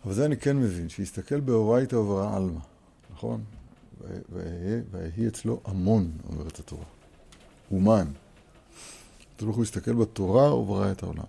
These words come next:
זאת אומרת שה-, יש הקבלה מוחלטת בין התנהגות העולם ל-,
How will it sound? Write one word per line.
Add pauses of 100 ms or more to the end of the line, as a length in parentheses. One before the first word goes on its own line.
זאת
אומרת
שה-, (1080)
יש
הקבלה (720)
מוחלטת (420)
בין
התנהגות
העולם
ל-,